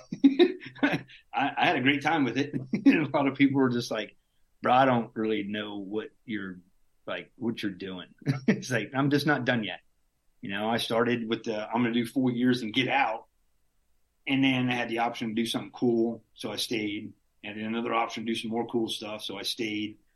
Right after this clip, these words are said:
And then all of a sudden, I'm, you know, like, past that ten-year mark, and I was like, "Well, well, if I don't stay to twenty, that's kinda dumb. So I'm gonna stay, I'm gonna do twenty, I'm gonna retire." And I wasn't at twenty at that time. I still had a few years to go.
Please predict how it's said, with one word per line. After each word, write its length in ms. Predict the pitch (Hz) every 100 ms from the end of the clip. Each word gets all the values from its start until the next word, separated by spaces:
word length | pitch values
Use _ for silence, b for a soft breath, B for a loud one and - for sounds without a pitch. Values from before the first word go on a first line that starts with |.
| _ _ _ 110
And 100 | 123
then 120 | 131
all 140 | 127
of 60 | 120
a 20 |
sudden, 180 | 127 117
I'm, 300 | 117 113 107
you 100 | 110
know, 260 | 98 104 -
like, 180 | 98 92 - _
past 340 | - 120 - -
that 300 | 110 101 - _
ten-year 500 | - 135 113 110 160 160
mark, 300 | 98 113 117
and 160 | 104 104
I 40 |
was 120 | 107 107
like, 140 | 87
"Well, 260 | 101 123 - _ _ _ _ _ _ 113
well, 120 | 104
if 60 |
I 80 | 101
don't 240 | 104 160 -
stay 220 | 120 110
to 100 | 95
twenty, 320 | - 98 101
that's 180 | 107 113
kinda 220 | 160 120
dumb. 420 | 95 90 87 123 -
So 240 | - 98 98
I'm 120 | 120
gonna 100 | 135
stay, 400 | 135 104 113 104
I'm 100 | 113
gonna 100 | 110
do 140 | 110 107
twenty, 420 | - 101 104 98
I'm 60 | 98
gonna 120 | 101
retire." 440 | 95 87 85 87 - _ _ _
And 120 | 139 135
I 40 |
wasn't 340 | 131 131 123
at 80 | 107
twenty 320 | - 165 123
at 80 | 92
that 180 | 104 -
time. 300 | 92 95 104
I 40 |
still 160 | - 113
had 100 | 98
a 20 |
few 120 | 120
years 200 | 110 107
to 80 | 95
go. 380 | 87 127 113